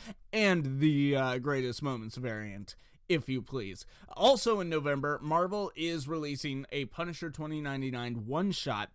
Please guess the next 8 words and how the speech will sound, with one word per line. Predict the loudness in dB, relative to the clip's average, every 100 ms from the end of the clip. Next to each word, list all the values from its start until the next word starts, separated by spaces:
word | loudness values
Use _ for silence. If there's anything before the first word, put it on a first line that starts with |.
| -4
but | -4 -4
questions | -4 -2 -2 -4 -4 -4
remain | -4 -4 -6 -6
about | -8 -6 -6 -2
whether | -2 0 -2
or | -2
not | 0 -2 -4
it's, | -8 -10